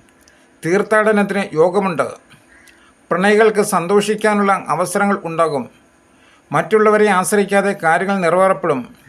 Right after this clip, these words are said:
കുടുംബത്തിലെ പ്രായമായവരുടെ ആരോഗ്യകാര്യത്തിൽ ശ്രദ്ധ വേണം. ബുധൻ വ്യാഴം ദിവസങ്ങൾക്ക് മേന്മ കുറയുന്നതായി തോന്നും. അവിട്ടം നക്ഷത്രത്തിൽ ജനിച്ചവർക്ക് മികച്ച ഫലം പ്രതീക്ഷിക്കാവുന്ന വാരമാണ്.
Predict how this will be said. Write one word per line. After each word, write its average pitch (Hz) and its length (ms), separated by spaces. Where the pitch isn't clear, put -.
കുടുംബത്തിലെ 208 640
പ്രായമായവരുടെ 202 880
ആരോഗ്യകാര്യത്തിൽ 190 880
ശ്രദ്ധ 156 320
വേണം. 156 400
ബുധൻ 208 300
വ്യാഴം 196 360
ദിവസങ്ങൾക്ക് 190 640
മേന്മ 180 340
കുറയുന്നതായി 185 680
തോന്നും. 156 260
അവിട്ടം 180 400
നക്ഷത്രത്തിൽ 208 580
ജനിച്ചവർക്ക് 190 800
മികച്ച 208 360
ഫലം 202 280
പ്രതീക്ഷിക്കാവുന്ന 196 760
വാരമാണ്. 165 540